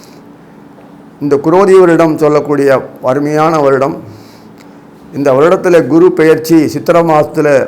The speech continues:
பதினெட்டாம் தேதி, அதாவது மே ஒண்ணாம் தேதி ரெண்டாயிரத்தி இருபத்தி நாலு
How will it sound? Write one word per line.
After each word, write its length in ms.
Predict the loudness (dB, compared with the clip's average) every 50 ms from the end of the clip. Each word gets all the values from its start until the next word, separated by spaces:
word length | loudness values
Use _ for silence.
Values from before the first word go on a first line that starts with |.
| -6
பதினெட்டாம் 400 | -6 -6 -4 -2 0 0 0 0
தேதி, 280 | -2 -4 -4 -4 -4 -4
அதாவது 800 | -4 -2 0 0 2 2 2 0 0 -2 -2 -2 -4 -4 -8 -10 -16 -20 -20 -20 -20 -12 -6
மே 200 | -4 0 0 2
ஒண்ணாம் 400 | 2 0 0 0 0 0 0 -2
தேதி 260 | -2 -4 -2 -2 -2
ரெண்டாயிரத்தி 380 | -2 -2 0 0 0 0 0 -2
இருபத்தி 300 | -4 -4 -4 -4 -6 -6
நாலு 460 | -4 -4 -2 -2 -2 -2 -4 -6